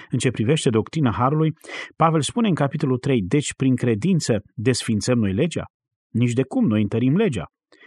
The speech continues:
Și din nou nu se putea traduce, „Distrugem noi legea?” Legea este veșnică și nu poate fi distrusă de niciun om. În Roman patru cu paisprezece se spune,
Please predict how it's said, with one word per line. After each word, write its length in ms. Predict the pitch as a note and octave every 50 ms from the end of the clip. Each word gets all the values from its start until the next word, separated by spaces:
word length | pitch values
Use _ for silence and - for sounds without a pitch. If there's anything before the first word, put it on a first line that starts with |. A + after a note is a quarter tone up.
| - - _
Și 140 | - -
din 160 | D3+ D#3 E3+ F3+
nou 180 | G3+ B3+ B3
nu 80 | F3 E3+
se 140 | - - E3+
putea 240 | - E3+ D3+ E3
traduce, 380 | D3+ - C3+ B2+ C3+ C3 - C3+
„Distrugem 640 | G#2 F#2+ A#2 A#2+ - - - B2+ C3 D3+ F3 E3
noi 160 | C#3 B2 A#2 G#2
legea?” 380 | F#2+ G2 A#2+ C3+ C3+ G#2 D#2+ - _ _ _ _ _ _
Legea 300 | _ G#2 G#2+ A2+ G2+ A2
este 220 | G#2+ G#2+ - - B2
veșnică 460 | A#2+ F3 G3+ E3+ - A#2 G2 - D2 - - _ - - - -
și 180 | - - -
nu 180 | D3+ E3 A#3+ C#4
poate 300 | B3+ - F#3 D#3+ - F3
fi 140 | - - B2
distrusă 480 | A2 A2 A2 - - G#2+ F#2+ - -
de 120 | - E2 G#2
niciun 300 | G#2+ B2+ B2 - E3+ E3+
om. 140 | E3 G2+ D2+ - - _ _ _ _ _ _ _ - - -
În 120 | - D#3
Roman 280 | C#3 D3+ D#3 A3+ C4 A3
patru 280 | - - F#3 D#3+ - C3+
cu 140 | - C3+
paisprezece 540 | C3 - F#3 E3+ - - - G#2 G2 - -
se 140 | G#2 - B2
spune, 340 | B2 - - D#3 C3+ A#2+